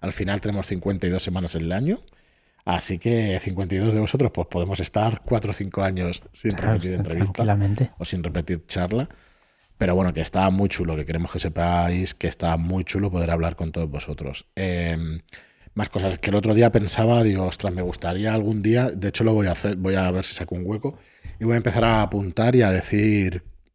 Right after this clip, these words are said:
Speaker 1: todas las personas que hemos ido conociendo a lo largo de estos dos años, dos años y medio que llevamos con,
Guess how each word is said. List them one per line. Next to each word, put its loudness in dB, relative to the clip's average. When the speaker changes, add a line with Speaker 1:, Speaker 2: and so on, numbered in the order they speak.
Speaker 1:
todas 6
las 2
personas -4
que -4
hemos -4
ido 0
conociendo -2
a -2
lo 2
largo 0
de 0
estos -4
dos -2
años, -2
dos -6
años -4
y -4
medio 2
que 0
llevamos 0
con, -4